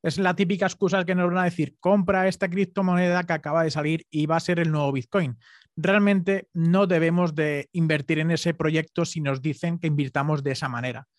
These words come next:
Es muy impo-, es muy improbable de que cualquier criptomoneda que ha salido nueva a día de hoy, dentro de un corto periodo de tiempo, vaya a superar a Bitcoin.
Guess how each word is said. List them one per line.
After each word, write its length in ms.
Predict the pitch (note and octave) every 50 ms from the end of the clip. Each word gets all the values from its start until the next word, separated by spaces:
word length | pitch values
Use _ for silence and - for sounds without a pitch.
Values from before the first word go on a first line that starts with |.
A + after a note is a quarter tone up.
| _ _ _ _ _ _ _ _
Es 140 | - D3+ C#3
muy 240 | D3+ D#3 D#3 D#3+ F3 F3
impo-, 480 | E3+ F3 D#3+ D3 C#3+ C#3+ C#3+ C#3 C#3 -
es 260 | - F3 E3 D#3+ -
muy 140 | E3+ F3 F#3
improbable 560 | F#3 F3 F3+ E3 D3+ D3+ D3+ D3+ D#3+ E3 E3
de 160 | D#3 D3+ C#3+
que 180 | C#3 D3 C#3+ C3
cualquier 460 | - C#3 C3+ C3+ - - F3+ F3+ F3
criptomoneda 640 | F3+ F#3 F#3 F3 F3+ E3 D#3 D3 C3+ C3 B2 B2 A#2+
que 180 | - - D#3
ha 60 | D#3
salido 320 | D#3+ - F3 D#3+ D#3 D3 C#3
nueva 380 | C#3+ D3 D3 D#3 E3+ F3+ F3+ _ -
a 120 | C#3 C3+
día 180 | C#3+ D#3 D#3+ D3+
de 80 | D3+
hoy, 300 | D3 D3+ D#3 F3 F3 - _ _ -
dentro 380 | C3+ B2+ C#3+ D#3+ D3 D3 C#3
de 240 | C3 C#3 C3+ C3 B2+
un 160 | - D#3 D3+ C#3
corto 320 | - D3+ D3 C#3 - D3
periodo 220 | C3 C#3+ D3 D3
de 80 | D3 C#3
tiempo, 340 | C3 C#3 C3+ C3+ B2 C#3+ D3
vaya 340 | D#3+ D#3 C#3 C#3 C3+ C#3 C3+
a 20 |
superar 340 | C3+ C#3+ C3+ B2+ B2+ B2+ B2
a 80 | A#2+
Bitcoin. 340 | B2 B2 A#2+ _ _ - C3